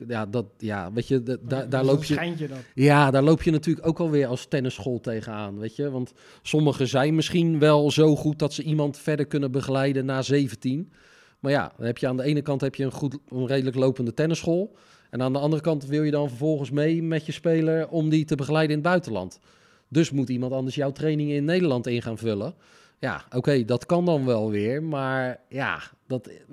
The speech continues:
Speaker 1: dat is bijna
Speaker 2: Hmm.
Speaker 1: nooit ideaal. Dus ja, het is ook gewoon echt waanzinnig, eh, echt waanzinnig, eh, waanzinnig moeilijk.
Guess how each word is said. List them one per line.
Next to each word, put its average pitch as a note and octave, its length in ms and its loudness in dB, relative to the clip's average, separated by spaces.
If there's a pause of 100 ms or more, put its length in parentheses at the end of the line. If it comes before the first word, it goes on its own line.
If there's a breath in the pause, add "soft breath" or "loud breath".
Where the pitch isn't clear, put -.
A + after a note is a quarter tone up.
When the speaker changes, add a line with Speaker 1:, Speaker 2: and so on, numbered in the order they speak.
(140)
Speaker 1:
dat C#3 320 -2
is C3+ 160 0
bijna D#3+ 380 4
Speaker 2:
Hmm. C3+ 100 2
Speaker 1:
nooit C3+ 240 4
ideaal. C3+ 560 0 (520 soft breath)
Dus B2 180 -2 (100)
ja, C3 220 -4
het B2+ 260 -4
is G3 300 0
ook C#3 220 2
gewoon C3 420 0
echt E3+ 320 -6
waanzinnig, C3 680 -4
eh, A#2+ 320 -2
echt D#3 240 -4
waanzinnig, C3 640 -2
eh, A#2+ 160 -2
waanzinnig B2+ 420 -2
moeilijk. C3 460 -4